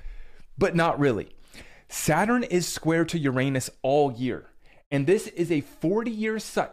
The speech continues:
er, so-, sorry, this is a ninety-year cycle that marks the bottom of every crash. So in eighteen forty-two, we had Saturn,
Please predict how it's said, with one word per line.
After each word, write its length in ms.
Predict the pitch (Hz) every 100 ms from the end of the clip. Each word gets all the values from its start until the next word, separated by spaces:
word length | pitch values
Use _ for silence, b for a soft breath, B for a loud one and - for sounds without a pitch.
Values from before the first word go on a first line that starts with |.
| -
er, 120 | 151 - 131 131 -
so-, 220 | 135 - 160
sorry, 300 | 180 120 95 B B -
this 180 | 170 180
is 120 | 190
a 260 | 160 160 156
ninety-year 840 | 135 131 151 208 226 220 165 170 175
cycle 460 | - 165 160 147 123
that 160 | 143
marks 340 | 135 156 160 -
the 120 | 131
bottom 800 | 101 - 165 208 185 92 92 95 b b b -
of 160 | 135 -
every 240 | 151 143 147
crash. 600 | - 147 107 - - - _ _ _ _ _ _ _ _ _ _ _ b b b b
So 340 | - 160 147 -
in 180 | 151 -
eighteen 380 | 151 170 - 190
forty-two, 720 | 175 190 185 - 160 165 170 -
we 120 | 120
had 120 | 113
Saturn, 400 | - 127 139 147